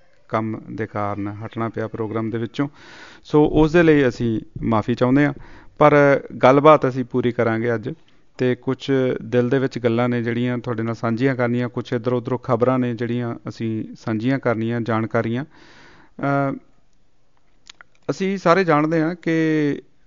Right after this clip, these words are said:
ਅਹ, ਚੰਦਰਮਾ ਜਿਹੜਾ ਆ, ਮੂਨ, ਬੜਾ ਅਹਿਮ ਰੋਲ ਅਦਾ ਕਰਦਾ ਸਾਡੀ ਜ਼ਿੰਦਗੀ ਦੇ ਵਿੱਚ। ਔਰ ਇਹ ਜਿਹੜੇ ਦੁਨੀਆ ਦੇ ਉੱਤੇ ਸ੍ਰਿਸ਼ਟੀ ਚੱਲਦੀ ਆ,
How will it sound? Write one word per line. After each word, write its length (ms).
ਅਹ, 480
ਚੰਦਰਮਾ 500
ਜਿਹੜਾ 280
ਆ, 140
ਮੂਨ, 320
ਬੜਾ 320
ਅਹਿਮ 320
ਰੋਲ 400
ਅਦਾ 240
ਕਰਦਾ 360
ਸਾਡੀ 240
ਜ਼ਿੰਦਗੀ 400
ਦੇ 120
ਵਿੱਚ। 300
ਔਰ 440
ਇਹ 200
ਜਿਹੜੇ 520
ਦੁਨੀਆ 440
ਦੇ 100
ਉੱਤੇ 260
ਸ੍ਰਿਸ਼ਟੀ 480
ਚੱਲਦੀ 380
ਆ, 100